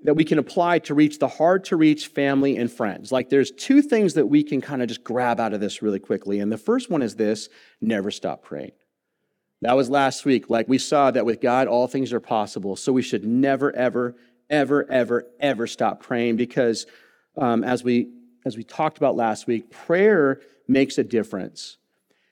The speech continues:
And all evangelism, whether it's to family or friends, all evangelism, all of sharing our faith that effectively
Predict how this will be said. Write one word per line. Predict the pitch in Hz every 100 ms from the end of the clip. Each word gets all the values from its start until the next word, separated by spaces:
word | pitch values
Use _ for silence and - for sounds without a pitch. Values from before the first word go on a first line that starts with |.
| _
And | - 165 147 -
all | 180 202 214
evangelism, | 165 170 165 143 123 104 90 73 - _ _ _
whether | 117 113
it's | 117 -
to | 117
family | - 131 147 156 143
or |
friends, | 131 147 127 107 98 -
all | 135 170 196
evangelism, | 147 147 147 139 117 101 101 104
all | 147 196
of | 180 -
sharing | - - 160 156 147
our | 127
faith | - 139 -
that | 120
effectively | 104 - 147 143 - 127 127 131